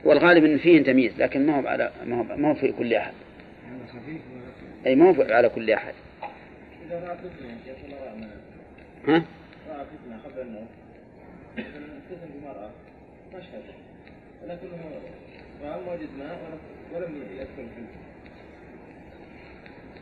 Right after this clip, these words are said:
Speaker 1: كيف يعني؟
Speaker 3: لا يكون عن طريق مداعبة، لكن يعني عن طريق مثلا
Speaker 1: تفكير.
Speaker 3: تفكير، نعم.
Speaker 1: نعم، نفس الشيء،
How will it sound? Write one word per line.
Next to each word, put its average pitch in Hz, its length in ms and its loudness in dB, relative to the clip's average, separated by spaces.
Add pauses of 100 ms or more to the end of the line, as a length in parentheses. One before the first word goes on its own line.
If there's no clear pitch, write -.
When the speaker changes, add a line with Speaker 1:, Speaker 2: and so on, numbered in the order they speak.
(760)
Speaker 1:
كيف 151 180 10
يعني؟ 110 180 2
Speaker 3:
لا - 840 -12
يكون 170 240 -12
عن 139 80 -16
طريق 143 360 -20
مداعبة، 123 420 -12 (680)
لكن 170 200 -14 (240)
يعني 143 140 -16
عن 147 180 -16
طريق 151 140 -18 (100)
مثلا 147 180 -16 (640)
Speaker 1:
تفكير. 180 440 6 (380)
Speaker 3:
تفكير، - 300 -16 (360)
نعم. 135 80 2
Speaker 1:
نعم، 151 160 2 (140)
نفس - 280 4
الشيء، - 260 -8